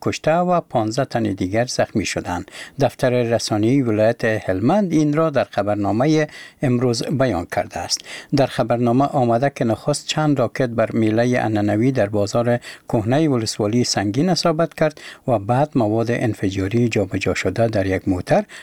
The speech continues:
منفجر شد. در خبرنامه آمده که دو جنگجوی طالبان هم کشته شدند. در خبرنامه همچنان گفته شده که به خانه‌های مردم و مواشی آنها هم صدمه رسیده،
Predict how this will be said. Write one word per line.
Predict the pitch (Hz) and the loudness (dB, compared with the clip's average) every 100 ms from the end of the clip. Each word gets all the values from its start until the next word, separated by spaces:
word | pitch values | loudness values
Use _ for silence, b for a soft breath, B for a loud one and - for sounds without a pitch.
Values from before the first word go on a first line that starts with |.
| B | B
منفجر | 139 117 98 - - | -2 0 -2 -4 -6
شد. | - - - - B B - | -6 -8 -12 -20 B B -2
در | 127 | 0
خبرنامه | - 117 117 113 117 | 0 -2 0 2 2
آمده | 127 127 110 107 139 | 0 0 0 0 -4
که | - 120 | -4 -4
دو | 127 185 | 0 0
جنگجوی | 139 113 110 123 120 117 | 0 0 0 0 2 0
طالبان | - 98 101 120 | 0 -2 0 -2
هم | - 170 165 B B | 0 -2 -2 B B
کشته | - 127 - 95 | -4 -4 -2 -2
شدند. | - - 104 - B B B 123 | -2 -6 -10 -14 B B B 0
در | 117 | 0
خبرنامه | - 113 110 110 113 120 127 | 2 0 2 2 2 2 2
همچنان | - 120 - 113 120 120 | 0 -6 0 2 4 2
گفته | 113 - | 0 -2
شده | - 165 156 | 0 0 0
که | - 147 B B B | 0 -2 B B B
به | 135 147 | 0 2
خانه‌های | 143 - 117 107 120 127 120 | 2 0 0 0 0 2 2
مردم | 113 101 101 139 143 | 2 0 0 0 0
و | 139 | 0
مواشی | 113 104 104 95 - - 165 | 0 -2 -2 -4 -4 -2 0
آنها | 151 - 139 156 185 - | 0 0 0 0 -2 -4
هم | 160 170 | -8 -4
صدمه | - 110 113 139 | -2 2 2 2
رسیده، | 147 - 90 92 | 0 -2 -2 -2